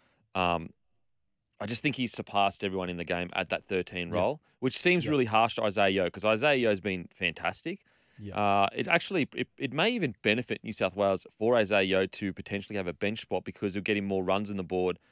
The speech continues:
Speaker 1: if they
Speaker 2: Mm.
Speaker 1: decide to go for Cam Murray at thirteen. I
Speaker 2: Yep.
Speaker 1: like Cam Murray at,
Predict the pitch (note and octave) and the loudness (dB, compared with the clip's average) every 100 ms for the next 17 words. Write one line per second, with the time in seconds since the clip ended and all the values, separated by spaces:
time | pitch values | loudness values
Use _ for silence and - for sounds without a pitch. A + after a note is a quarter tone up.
0 | _ - G#2 A2 G2+ A2 G#2 G#2 F#2 G2 | _ -14 -2 2 2 0 0 0 0 -2
1 | F#2 - G#2 F#2 F2+ F#2+ A2 C#3 - _ | -4 -6 -4 -2 0 2 2 -2 -10 _
2 | _ - G2 - G#2+ - A#2+ D3 G3 _ | _ -4 -2 2 2 2 0 -2 -6 _
3 | _ _ G#2+ G#2 A#2 C3+ - C3+ A#2 A#2 | _ _ 2 6 6 4 0 0 2 2
4 | A#2+ A2+ | 2 0